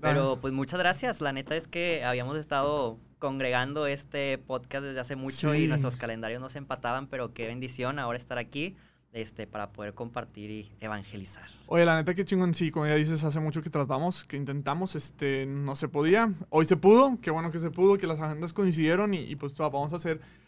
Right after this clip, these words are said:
Speaker 2: pues, mucho lío. Este, aquí, como saben, está Daniela Iruegas atrás de los micrófonos y es la productora que hace todo esto posible. Dani Iruegas, ¿cómo estás?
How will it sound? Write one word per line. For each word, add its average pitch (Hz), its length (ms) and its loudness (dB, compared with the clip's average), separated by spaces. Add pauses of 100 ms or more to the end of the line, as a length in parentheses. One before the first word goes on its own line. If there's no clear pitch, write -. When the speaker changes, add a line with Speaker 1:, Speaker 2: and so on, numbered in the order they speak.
Speaker 2:
pues, 170 160 0
mucho 170 280 4
lío. 196 380 6
Este, 156 400 4
aquí, 147 180 2
como 180 180 2
saben, 190 280 6
está 165 320 4
Daniela 170 360 2
Iruegas 151 460 6
atrás 143 420 2
de 156 80 2
los 151 140 0
micrófonos 185 460 4
y 165 40 0
es 143 60 0
la 151 80 0
productora 160 420 0
que 180 100 -2
hace 160 180 0
todo 151 260 6
esto 160 220 -4
posible. 190 360 0
Dani 190 180 4
Iruegas, 202 280 0
¿cómo 202 140 -2
estás? - 400 -8